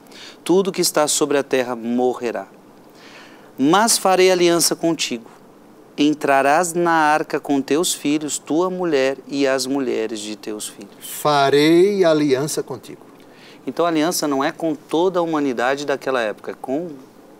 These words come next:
Speaker 1: é com ele e com esses
Speaker 2: Bem,
Speaker 1: que
Speaker 2: na verdade ali só havia oito.
Speaker 1: É.
Speaker 2: <laughs> A humanidade ali se restringe a oito pessoas. E essas oito pessoas, veja o que é que ele diz, por favor.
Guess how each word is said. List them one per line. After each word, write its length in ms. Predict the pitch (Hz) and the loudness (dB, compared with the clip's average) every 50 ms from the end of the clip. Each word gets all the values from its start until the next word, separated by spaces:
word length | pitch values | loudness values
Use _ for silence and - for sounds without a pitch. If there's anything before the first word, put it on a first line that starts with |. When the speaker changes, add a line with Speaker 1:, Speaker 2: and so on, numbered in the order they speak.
| - - - | -20 -14 -12
Speaker 1:
é 100 | 131 117 | -12 -12
com 280 | - - - 135 131 | -8 -6 -4 -2 0
ele 280 | 127 143 170 196 190 185 | 2 2 2 2 2 0
e 20 | |
com 360 | 170 - - 175 170 160 151 | -2 -4 -6 -6 -4 -2 -2
esses 800 | 143 139 139 131 117 - - 131 - - - - - - - - - - - | -2 -2 -2 -2 -4 -4 -6 -6 -8 -6 -8 -8 -8 -10 -12 -16 -14 -6 0
Speaker 2:
Bem, 240 | 180 - 170 131 120 | 0 0 0 0 -6
Speaker 1:
que 80 | - - - - - - - - | -12 -16 -20 -20 -20 -20 -10 -2
Speaker 2:
na 120 | 165 208 226 | 0 2 2
verdade 340 | 226 247 214 220 - 254 247 | 2 2 4 4 2 2 2
ali 160 | 240 285 403 | 0 0 2
só 160 | - 403 415 | 2 2 2
havia 180 | 370 - 440 427 | 2 4 2 4
oito. 300 | 302 - - - - - - - - - - - | 4 2 0 0 -4 -10 -10 -10 -12 -14 -14 -8
Speaker 1:
É. 260 | - 120 120 113 - - - - | -4 -2 0 0 0 -2 -4 -8
Speaker 2:
<laughs> 220 | 302 302 285 254 - | -8 -6 -6 -2 2
A 100 | 175 196 | 2 2
humanidade 400 | 233 233 233 214 208 214 202 202 | 4 2 2 4 4 4 4 4
ali 160 | 233 233 - | 2 0 0
se 140 | - - 196 | 2 4 4
restringe 480 | 180 165 - - - 202 240 196 190 | 4 4 0 0 -2 -2 0 2 2
a 60 | 175 151 | 4 4
oito 240 | 165 - - 453 - | 4 2 2 0 0
pessoas. 500 | - 170 - - 214 170 123 104 - - - - - - - | 0 0 4 4 2 2 2 -4 -10 -14 -20 -20 -16 -6 0
E 140 | 262 269 | 2 4
essas 380 | 262 269 285 277 - 226 190 - | 6 6 4 4 2 0 2 4
oito 220 | 208 208 208 208 | 2 2 2 2
pessoas, 440 | - - 175 156 - - 269 302 226 | 0 2 2 2 2 2 0 0 2
veja 320 | 175 185 240 202 160 190 175 | 4 4 4 4 4 2 0
o 80 | 160 | 2
que 100 | - - | 2 2
é 80 | 165 151 | 2 2
que 100 | - - | 2 0
ele 140 | 143 135 131 | -2 -2 -2
diz, 260 | 147 240 226 185 - | -4 -4 -4 -4 -4
por 200 | - - 156 143 | 0 0 0 0
favor. 460 | - 139 123 - 170 208 170 131 - | 2 0 0 4 4 4 4 2 0